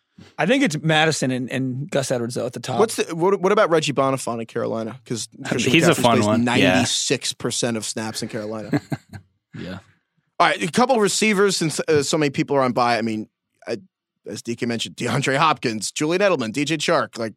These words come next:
Speaker 2: Cortland Sutton, like, it's a lot of top twenty guys. Uh, <laughs>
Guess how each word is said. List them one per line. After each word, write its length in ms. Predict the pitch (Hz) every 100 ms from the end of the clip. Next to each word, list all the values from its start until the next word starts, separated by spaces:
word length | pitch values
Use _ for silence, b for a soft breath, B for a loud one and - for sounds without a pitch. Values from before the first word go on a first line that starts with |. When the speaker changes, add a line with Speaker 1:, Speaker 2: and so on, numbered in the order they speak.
| _
Speaker 2:
Cortland 280 | - 135 147
Sutton, 240 | - 147 101
like, 160 | 104
it's 120 | 120 -
a 60 |
lot 180 | - 196
of 120 | 151
top 180 | - 156
twenty 300 | - 147 123
guys. 300 | 117 113 104 b b b b
Uh, 300 | 127 123 110 _ _ _ _
<laughs> 300 | _ _